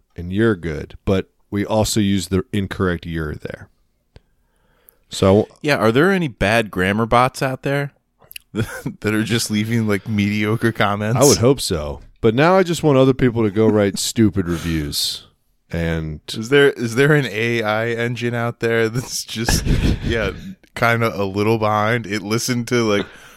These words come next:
Speaker 2: our I M D B review reviews, <laughs>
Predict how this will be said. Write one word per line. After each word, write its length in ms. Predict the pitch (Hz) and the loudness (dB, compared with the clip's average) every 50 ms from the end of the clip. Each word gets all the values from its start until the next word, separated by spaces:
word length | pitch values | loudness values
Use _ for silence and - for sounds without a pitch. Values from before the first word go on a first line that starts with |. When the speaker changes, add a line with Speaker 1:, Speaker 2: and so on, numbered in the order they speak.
| - - _ | -20 -12 _
Speaker 2:
our 120 | 92 101 - | -2 0 0
I 220 | - 90 95 101 | 2 2 2 2
M 200 | 104 110 113 117 | 2 2 0 -2
D 160 | 101 104 104 | -2 -2 -2
B 240 | 104 92 98 95 95 | -2 -2 -2 -2 0
review 680 | 101 110 110 107 104 107 110 110 117 117 117 117 - _ _ | 0 0 -2 -2 -2 -2 -2 0 0 0 -2 -4 -6 _ _
reviews, 760 | 117 117 120 117 117 123 127 123 123 127 131 127 - - - - - - - - - - - - - - - - | 0 0 2 2 4 4 4 4 2 0 -2 -4 -8 -10 -12 -14 -16 -20 -18 -18 -18 -18 -18 -20 -20 -20 -20 -20
<laughs> 340 | - _ _ _ _ _ _ | -20 _ _ _ _ _ _